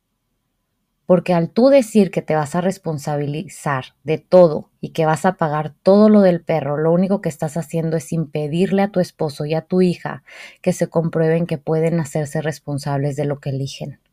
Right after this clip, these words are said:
Al tú meterte a cuidar sus elecciones, les impides que aprendan a afrontar las consecuencias de sus elecciones. Y yo te diría, ¿y si te sorprenden?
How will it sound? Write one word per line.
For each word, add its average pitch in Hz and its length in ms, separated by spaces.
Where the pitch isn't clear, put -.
Al 180 200
tú 214 160
meterte 214 680
a 143 60
cuidar 156 440
sus 202 320
elecciones, 165 720
les 156 200
impides 170 460
que - 100
aprendan 185 560
a 170 100
afrontar 147 480
las 170 180
consecuencias 147 800
de 151 80
sus - 240
elecciones. 151 880
Y 165 140
yo 170 160
te 160 120
diría, 160 520
¿y 175 120
si 160 220
te 160 140
sorprenden? 160 1000